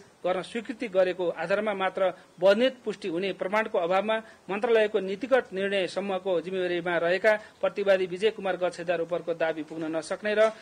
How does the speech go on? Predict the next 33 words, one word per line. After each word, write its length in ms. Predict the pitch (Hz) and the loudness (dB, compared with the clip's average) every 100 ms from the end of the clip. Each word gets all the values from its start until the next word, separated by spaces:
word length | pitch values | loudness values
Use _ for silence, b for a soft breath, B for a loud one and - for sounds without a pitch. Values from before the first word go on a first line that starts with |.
| B - | B -8
मन्त्री 220 | 202 240 240 | -6 -2 0
परिषदको 340 | 214 226 214 | 0 0 -2
मिति 260 | 208 196 196 | -2 -2 -2
सडसठी 460 | - 190 190 220 220 208 | -2 -2 -2 -6 -6 0
एक 240 | 208 208 | 0 -2
एकतिसको 380 | 190 233 214 202 | -10 -8 -6 -4
निर्णयका 420 | 196 202 190 185 | -2 -2 -2 0
लागि 300 | 185 190 220 220 B B | 2 2 0 -6 B B
प्रतिवादी 400 | 202 226 208 202 | -2 2 0 0
छविराज 360 | - 175 202 208 | -2 0 2 2
पन्तले 380 | 202 196 202 202 | 0 -2 0 0
पेश 240 | 196 202 202 | 0 -2 2
गरेको 240 | 196 190 | 0 0
मिति 360 | 180 185 202 170 B B - | -6 -4 -4 -6 B B -2
सडसठी 520 | 202 - 214 240 240 | -2 2 0 0 0
एक 200 | 214 220 | 0 0
सत्ताइसको 540 | - 196 - 220 208 208 | -4 -4 2 2 2 -6
प्रस्ताव 400 | 208 190 214 196 | -6 0 0 0
स्वीकृति 340 | - 214 196 208 | -2 -12 -8 0
गरेको 280 | 190 185 180 | 2 2 2
आधारमा 300 | 180 190 180 | 2 0 0
मात्र 380 | 190 202 214 208 B B | -2 4 2 2 B B
सामूहिक 360 | 190 220 262 226 | 0 0 0 -2
निर्णयको 360 | 208 196 190 180 | -2 -2 0 -2
हस्ताक्षरकर्ता 760 | 143 185 185 196 190 185 190 170 B B 170 | -2 -8 -4 -2 0 0 2 0 B B 0
रहेका 320 | 185 190 180 143 | 2 2 0 0
मन्त्रालयबाट 640 | 180 190 190 185 180 175 185 214 B - | -4 0 4 4 2 0 2 2 B -12
कुनै 140 | - 202 208 | -8 -6 0
एकल 260 | 233 262 226 | 2 4 2
निर्णय 340 | 202 202 190 165 | 0 0 0 2
गरेको 320 | 196 196 180 | 2 2 -6
पुष्टि 260 | 196 - 180 | -6 -4 -4
हुने 180 | 170 | -2